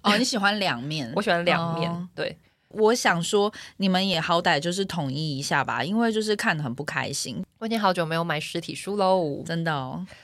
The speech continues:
Speaker 2: 都只有买漫画。
Speaker 1: 因为也，也没时间看吧。因为我也是买了一大堆都放在那，我今年都还没有看到什么东西。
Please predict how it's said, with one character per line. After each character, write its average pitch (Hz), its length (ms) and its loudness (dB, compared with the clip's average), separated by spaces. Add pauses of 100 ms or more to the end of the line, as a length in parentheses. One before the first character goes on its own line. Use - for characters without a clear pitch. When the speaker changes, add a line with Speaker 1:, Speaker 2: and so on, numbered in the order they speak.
(360)
Speaker 2:
都 208 120 -4
只 247 60 0
有 311 120 6
买 220 160 4
漫 156 220 2
画。 156 160 -6
Speaker 1:
因 139 40 -6
为 147 60 -14
也， 175 80 -6
也 165 60 -2
没 170 140 0
时 170 200 -6
间 185 220 -4
看 - 340 -2
吧。 - 400 -6 (420)
因 254 80 -4
为 277 60 0
我 233 160 4
也 170 60 2
是 202 100 -4
买 143 220 0
了 131 60 -2
一 135 80 -2
大 170 220 2
堆 151 140 -2
都 143 100 -2
放 147 180 -4
在 139 80 -4
那， 143 120 -4
我 131 100 -4
今 139 160 -8
年 143 160 -6
都 139 140 -6
还 147 140 -8
没 127 100 -8
有 - 100 -10
看 165 180 -6
到 139 180 -8
什 - 120 -10
么 - 100 -14
东 - 240 -8
西。 220 340 -10